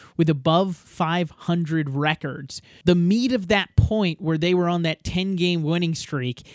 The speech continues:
it wasn't against the cream of the crop of the conference. It was Phoenix. It was Sacramento. Now in December, where they go eight of nine on the road, we'll learn about the other L A team,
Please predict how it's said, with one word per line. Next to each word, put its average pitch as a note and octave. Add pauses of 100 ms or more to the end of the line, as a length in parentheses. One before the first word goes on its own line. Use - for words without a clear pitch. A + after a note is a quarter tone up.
(180)
it D#3+
wasn't G#3
against A3+
the F#3
cream G#3
of -
the E3
crop D#3+
of C#3
the C#3+
conference. C#3+ (220)
It D#3+
was E3+
Phoenix. F3+
It F#3
was D#3+
Sacramento. D#3 (100)
Now D3
in E3+
December, D#3 (220)
where D#3+
they E3+
go D#3+ (420)
eight G3 (100)
of E3
nine E3+ (320)
on F3+
the E3+
road, E3 (160)
we'll G3
learn F#3+
about D3+ (180)
the D#3+
other F#3+
L C#3
A A#2+
team, -